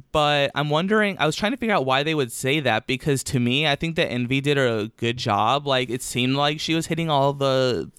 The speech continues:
the spots and the eight counts and all that. Like, was her choreography just, like,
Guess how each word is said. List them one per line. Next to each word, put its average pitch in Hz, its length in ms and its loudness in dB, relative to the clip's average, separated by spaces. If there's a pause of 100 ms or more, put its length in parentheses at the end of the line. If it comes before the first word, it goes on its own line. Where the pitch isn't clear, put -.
(220)
the 120 260 0
spots 123 680 -2
and 113 300 -2 (380)
the 123 200 0
eight 135 160 -2
counts 135 600 -6
and 113 440 -2
all 113 180 2
that. 117 320 0 (200)
Like, 123 180 -6 (140)
was 131 200 0
her 139 140 2
choreography 123 680 -2
just, 123 240 -4
like, 123 120 -4